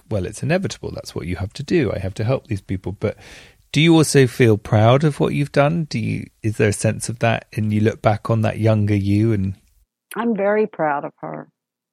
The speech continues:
Speaker 2: I'm very proud of me. I'm very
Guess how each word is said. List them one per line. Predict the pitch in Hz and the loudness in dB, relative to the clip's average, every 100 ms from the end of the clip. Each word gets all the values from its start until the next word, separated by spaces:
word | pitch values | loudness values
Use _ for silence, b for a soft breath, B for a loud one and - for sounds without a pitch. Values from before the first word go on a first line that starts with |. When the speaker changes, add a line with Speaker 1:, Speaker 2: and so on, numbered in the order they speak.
| _ _ _ b b b 180 | _ _ _ b b b -4
Speaker 2:
I'm | 180 | -4
very | 180 185 196 | -2 -2 -4
proud | - 196 190 180 | -6 -4 -2 -2
of | 175 160 | -6 -6
me. | 175 180 170 135 131 _ _ _ _ _ | -4 0 0 -2 -8 _ _ _ _ _
I'm | 175 170 160 | -4 -2 -2
very | 180 185 202 | -2 0 2